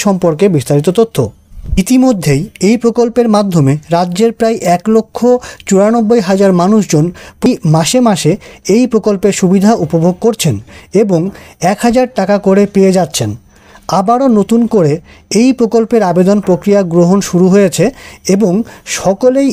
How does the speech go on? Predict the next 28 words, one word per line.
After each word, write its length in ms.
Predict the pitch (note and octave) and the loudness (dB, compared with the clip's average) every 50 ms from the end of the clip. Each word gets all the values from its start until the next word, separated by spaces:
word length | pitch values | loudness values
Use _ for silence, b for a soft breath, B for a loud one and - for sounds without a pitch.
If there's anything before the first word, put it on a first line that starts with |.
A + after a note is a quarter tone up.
| - - G3 | -2 -2 -2
এখানে 240 | - - G3 F#3+ G3+ G3+ E3 D3+ | 0 0 2 2 2 0 0 0
আবেদন 260 | D#3 F3+ F3 G3+ A3 G#3+ F3+ | 0 0 2 2 2 2 2
জানানোর 320 | F3 E3 D#3+ E3 E3+ D#3+ - - | 2 2 2 2 2 0 0 -2
সুযোগ 260 | D#3+ D#3 E3 A3+ B3 - - | -2 0 0 0 -2 -2 -4
পাবেন। 240 | F#3+ E3 C#3 B2 G2+ E2+ - - _ _ _ - _ _ _ _ _ - | -2 -2 0 -2 -2 -4 -10 -18 _ _ _ -20 _ _ _ _ _ -2
রাজ্য 280 | D#3+ E3 F#3 F#3 F#3 A#3+ B3+ - | -2 -2 -2 -2 -2 -2 -2 0
সরকারের 380 | A#3+ A#3+ A#3+ A3+ B3 B3 B3+ B3 G#3+ G#3 | 0 -2 0 0 2 2 2 2 2 2
নতুন 220 | G#3 G#3 C4 B3+ B3 G3+ F3 | 2 2 2 2 2 2 2
যে 80 | G#3 G#3 - | 0 0 2
প্রকল্পের 420 | G#3 G3 G#3 A3 A3 G#3+ - A#3+ A#3 G#3 | 0 0 0 0 -2 0 -2 0 0 2
মাধ্যমে 380 | F#3+ G3+ G3 F#3+ A3 A3 A#3 A#3 A#3 - _ - | 0 0 0 2 2 2 2 2 0 -4 _ -2
প্রত্যেক 500 | F#3+ G#3 G#3+ _ - - - - C4 B3+ - G3 D3+ E3 | -2 -2 -2 _ -10 -12 -4 -4 -2 -2 0 -2 0 2
জনসাধারণকে 800 | E3 F3 G3+ F#3+ G#3 A3 G#3+ B3 B3+ B3+ A#3+ A3 - - C#3+ F3 B B B B B B B | 2 2 2 0 0 -2 0 0 0 2 0 0 0 0 -2 -2 B B B B B B B
প্রতি 240 | - G3+ - - C4 C4 A#3+ | 0 0 2 2 0 2 2
মাসে 240 | A#3 A3 - B3 B3 B3 B3 - F3+ G3+ | 0 0 0 0 0 0 0 0 -2 -2
এক 80 | G3 - | 0 0
হাজার 200 | A3+ A3+ B3 A3+ - A3 | 0 0 0 -2 -2 -4
টাকা 160 | G#3 G#3+ A3 G#3+ - | -2 0 -2 0 0
করে 160 | A3 A3 A3 F#3 D#3 | 0 0 0 0 2
দেওয়া 200 | E3+ F3 G3 G3+ F#3+ F#3 | 2 2 2 2 2 0
হবে, 200 | G3 C#3+ D3+ D#3+ E3+ B B B B B - - | 0 0 0 0 -2 B B B B B -8 -4
সেই 200 | - G#3+ B3 B3+ B3+ | -2 0 0 0 0
প্রকল্পের 420 | A#3+ A3 - A3 G#3+ - A3+ G#3+ F#3+ F3 F3 | -2 0 0 -2 0 0 0 0 2 2 0
নাম 140 | F3+ G3+ A3 G3 F#3 | 2 0 0 2 2
হলো 180 | E3+ D#3+ E3+ G#3+ A3+ B B B B B D#3+ E3+ | 2 2 0 -2 -4 B B B B B 0 2
লোক 140 | G3+ A#3+ B3 - - - | 2 2 0 -2 -2 0
প্রসার 300 | G3 F3+ - F#3+ F#3+ A3+ B3+ B3+ - | 0 0 2 2 0 0 -2 -2 -2
প্রকল্প। 340 | A3 A3+ A3+ A3+ G3 D3+ | -4 -2 0 -2 -4 -2